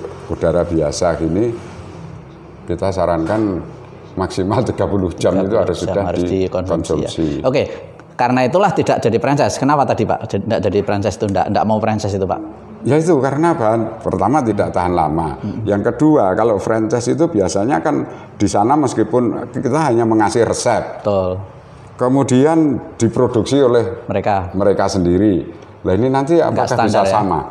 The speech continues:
Speaker 2: Oh, ya,
Speaker 1: Kan
Speaker 2: pertimbangan
Speaker 1: susah.
Speaker 2: itu, ya.
Speaker 1: Iya.
Speaker 2: Tapi sebetulnya dari potensi kapitalisasi sebuah perusahaan bisa menjadi lebih cepat besar, Pak, <laughs> sebetulnya, ya.
Speaker 1: Betul.
Speaker 2: Heeh.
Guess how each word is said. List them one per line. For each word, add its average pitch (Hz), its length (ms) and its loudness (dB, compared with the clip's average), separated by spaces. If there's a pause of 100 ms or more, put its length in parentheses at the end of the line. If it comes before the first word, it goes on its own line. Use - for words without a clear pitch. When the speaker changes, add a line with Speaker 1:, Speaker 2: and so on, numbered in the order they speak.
(120)
Speaker 2:
Oh, 95 380 0
ya, 82 240 -4
Speaker 1:
Kan - 160 -4
Speaker 2:
pertimbangan 107 320 2
Speaker 1:
susah. 107 100 -2
Speaker 2:
itu, 113 140 0
ya. 90 180 0
Speaker 1:
Iya. 85 200 0 (140)
Speaker 2:
Tapi 123 240 0
sebetulnya 170 440 2
dari 120 100 4
potensi 131 540 2 (180)
kapitalisasi 127 880 2
sebuah 120 400 2
perusahaan 131 480 2
bisa 117 160 2
menjadi 113 240 2
lebih 113 160 0
cepat 117 180 0
besar, 156 280 0
Pak, 101 260 0
<laughs> 165 60 0
sebetulnya, 113 400 0
ya. 107 120 0
Speaker 1:
Betul. 95 680 2
Speaker 2:
Heeh. 107 240 -4